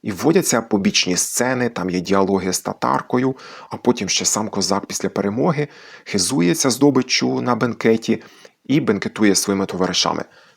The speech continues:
Це, можна сказати, розтягує сюжет і знижує його художній рівень,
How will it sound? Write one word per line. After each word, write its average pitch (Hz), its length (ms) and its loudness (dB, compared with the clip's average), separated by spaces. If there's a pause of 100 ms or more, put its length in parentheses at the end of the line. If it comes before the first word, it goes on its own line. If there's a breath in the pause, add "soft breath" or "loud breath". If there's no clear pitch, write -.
(540 soft breath)
Це, 156 500 0 (520)
можна 127 320 0
сказати, 110 320 -2
розтягує 101 640 0
сюжет - 540 -4
і 139 100 4
знижує 127 500 0
його 110 300 -2
художній 110 460 -4
рівень, 87 340 0